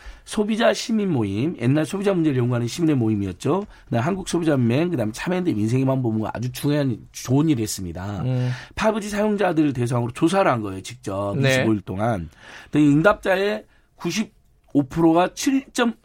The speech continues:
Speaker 1: 칠만 오천 이상의 고가 요금제에 가입돼 있는 게 확인이 된 거예요.
Speaker 2: 칠만 오천 이요?
Speaker 1: 예,
Speaker 2: 굉장히
Speaker 1: 왜냐하면
Speaker 2: 비싸네.
Speaker 1: 실제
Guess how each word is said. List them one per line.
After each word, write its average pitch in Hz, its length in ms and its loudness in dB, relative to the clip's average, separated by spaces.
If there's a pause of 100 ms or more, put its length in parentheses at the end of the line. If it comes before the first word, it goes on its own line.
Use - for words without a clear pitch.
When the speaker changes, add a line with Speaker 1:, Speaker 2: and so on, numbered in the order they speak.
(120)
Speaker 1:
칠만 262 340 2
오천 170 280 2
이상의 127 320 0
고가 139 300 -2
요금제에 104 280 -2
가입돼 104 320 -8
있는 92 200 -4
게 92 40 -6
확인이 139 240 -4
된 95 120 -4
거예요. 82 100 -10
Speaker 2:
칠만 330 440 0
오천 117 280 -2
이요? 107 80 4
Speaker 1:
예, 120 60 4
Speaker 2:
굉장히 110 160 4
Speaker 1:
왜냐하면 165 280 4
Speaker 2:
비싸네. 110 340 -2
Speaker 1:
실제 202 480 -2